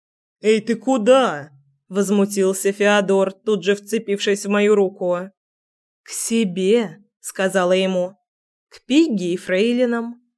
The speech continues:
Они, наверное, волнуются. И твои друзья тоже, правда? Давай не будем заставлять их переживать». «Я не собираюсь ночью лезть в окно твоей спальни, Мина»,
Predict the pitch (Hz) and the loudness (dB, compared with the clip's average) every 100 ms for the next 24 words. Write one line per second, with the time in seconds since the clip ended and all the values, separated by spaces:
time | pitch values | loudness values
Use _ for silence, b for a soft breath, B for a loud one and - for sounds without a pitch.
0 | _ 220 233 214 196 190 196 190 190 185 | _ 0 2 4 4 2 2 2 2 0
1 | 196 262 233 - 160 160 196 _ _ _ | -2 -4 -8 -12 -14 -14 -18 _ _ _
2 | _ _ 214 233 294 294 262 285 196 214 | _ _ -8 2 4 4 4 0 2 2
3 | 277 294 269 262 247 240 233 311 208 160 | 0 2 0 2 0 0 0 -2 -2 -6
4 | 180 _ _ _ - 196 214 285 285 254 | -10 _ _ _ -4 0 2 2 2 -2
5 | 180 170 170 180 180 180 202 170 185 285 | -2 -4 -4 -4 -6 -8 -8 -4 -2 -2
6 | 277 196 - 185 190 196 175 170 - - | -4 -8 -4 -2 0 -2 -4 -6 -10 -20
7 | - _ _ _ _ _ _ _ _ _ | -20 _ _ _ _ _ _ _ _ _
8 | 175 180 208 208 214 214 226 208 220 214 | -6 0 2 4 2 2 2 4 4 4
9 | 226 196 156 156 - 202 208 226 220 - | 4 2 0 -6 -4 0 4 4 2 -2
10 | 175 180 196 208 202 208 190 208 208 202 | -4 -2 0 0 -2 -4 -2 0 0 0
11 | 196 202 196 - - - 220 202 175 170 | 0 2 2 -2 -8 -2 0 0 -2 -4
12 | 165 165 165 160 160 | -4 -4 -2 -4 -6